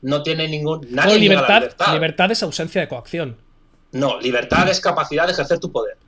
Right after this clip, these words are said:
Speaker 2: Mm, vale, esa es la distinción entre marxistas y liberales.
Speaker 1: No, no, no, no, no, esa
Speaker 2: ¿Es
Speaker 1: es la
Speaker 2: libertad
Speaker 1: distinción,
Speaker 2: positiva?
Speaker 1: esa es la, no, no, no, esa es la distinción entre idealismo y materialismo. Una
Speaker 2: ¿Me repite?
Speaker 1: definición materi-,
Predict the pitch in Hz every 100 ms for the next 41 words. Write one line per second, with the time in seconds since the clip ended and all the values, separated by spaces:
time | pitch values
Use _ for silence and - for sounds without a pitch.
0 | _ 156 156 156 151 151 143 156 185 185
1 | 180 170 - 185 196 170 156 147 135 -
2 | 170 180 214 214 214 151 135 131 131 117
3 | - - - 135 156 180 175 - 170 165
4 | 139 185 196 226 214 240 247 170 180 262
5 | 262 - 180 180 180 156 180 180 180 -
6 | - 208 202 - 185 147 147 139 139 135
7 | 185 - 185 156 139 123 _ _ _ _
8 | _ _ _ - 160 175 175 190 330 175
9 | 139 - - - - 143